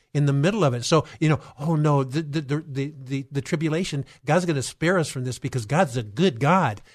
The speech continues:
I mean, that's speculative. I, and it's not to say he's not a good God, but you're defining good differently than how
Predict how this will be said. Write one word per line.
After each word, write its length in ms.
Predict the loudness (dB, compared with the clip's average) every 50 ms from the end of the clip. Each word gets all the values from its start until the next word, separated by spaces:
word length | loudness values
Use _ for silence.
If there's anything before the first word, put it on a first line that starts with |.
| -20 _ _ -4
I 40 | -2
mean, 40 | 2
that's 220 | 4 4 4 4
speculative. 680 | 2 -4 0 0 2 2 2 0 0 0 0 0 0 2
I, 120 | 2 2
and 280 | 2 4 4 2 2 2
it's 140 | 0 2 4
not 160 | 4 4 4
to 60 | 2
say 160 | 2 4 6
he's 180 | 6 6 4 4
not 180 | 4 4 4
a 40 | 4
good 200 | 2 2 0 2
God, 360 | 2 4 4 4 4 2 2 -2 -8 -4 -2
but 180 | -2 -2 0
you're 120 | 0 0 0
defining 640 | 0 0 0 2 2 4 4 4 4 2 0 2
good 240 | 4 4 4 4 4
differently 520 | 2 2 2 -2 -6 -8 -6 -4 -2 -2
than 160 | 0 0 0
how 220 | 0 0 0 0